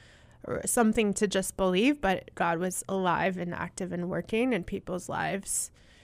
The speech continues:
friends of mine, and that really impacted me to say, "I want, I want that for myself."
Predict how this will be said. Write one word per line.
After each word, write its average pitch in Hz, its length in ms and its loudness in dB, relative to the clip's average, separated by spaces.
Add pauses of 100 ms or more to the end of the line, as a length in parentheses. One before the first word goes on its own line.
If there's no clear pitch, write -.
(200)
friends 180 320 0
of 214 60 2
mine, 226 440 4 (120)
and 190 180 -2
that 180 220 0
really 175 560 -2 (120)
impacted 185 540 -4
me 160 220 -6
to - 360 -4 (500)
say, 170 560 0 (260)
"I 196 160 8
want, 180 280 2 (100)
I 214 100 4
want 202 220 2
that 160 180 2
for 165 180 -6
myself." - 800 -8